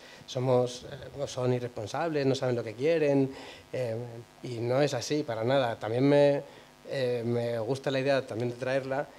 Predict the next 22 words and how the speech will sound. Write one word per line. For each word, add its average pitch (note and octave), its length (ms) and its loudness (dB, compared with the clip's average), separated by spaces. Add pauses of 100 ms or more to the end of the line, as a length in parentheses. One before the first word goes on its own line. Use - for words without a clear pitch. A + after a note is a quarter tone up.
(200)
que A#2+ 160 -6
si G#2 100 -12
os A2 100 -12
dais B2 200 -4
cuenta, C#3+ 440 0
a - 60 -10
veces C3+ 380 -4
en A#2 180 0
el A2 60 -6
propio C3+ 220 -2
lenguaje C3+ 500 2
utilizamos C3 440 -2
la B2+ 80 0
palabra, B2+ 600 0
palabras B2 300 -4
que B2 100 -6
atañen A2+ 420 -4
a B2 60 2
la A#2 80 0
infancia, D3 360 -2
como A2+ 200 -4
infantil, A#2+ 640 -4